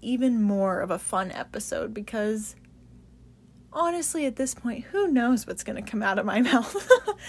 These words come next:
I will edit this, but, you know, how much can editing really do? I mean, we'll see what happens.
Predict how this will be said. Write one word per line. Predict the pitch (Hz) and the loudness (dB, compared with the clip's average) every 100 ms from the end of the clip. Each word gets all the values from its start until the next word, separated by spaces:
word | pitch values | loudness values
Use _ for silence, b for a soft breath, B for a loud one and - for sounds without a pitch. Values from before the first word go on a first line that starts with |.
| B B - | B B -4
I | 233 | 0
will | 262 370 - | 2 4 4
edit | - 247 254 | 4 4 4
this, | - 131 - | 0 -4 -2
but, | - 127 - - - _ - - | -4 -2 -4 -10 -20 _ -20 -10
you | 214 | -4
know, | 214 208 | -2 -2
how | - 285 | -2 0
much | 262 269 262 | 2 0 -2
can | - 190 220 | -8 -4 -2
editing | 226 208 190 | 0 0 0
really | 185 175 185 | 0 -2 -2
do? | 240 196 - | 2 0 2
I | 247 | 4
mean, | 277 254 B B B | 6 4 B B B
we'll | 240 262 320 | 2 4 4
see | 302 240 | 2 0
what | 214 196 | 0 0
happens. | - - - - - - | -4 -10 -12 -14 -14 -14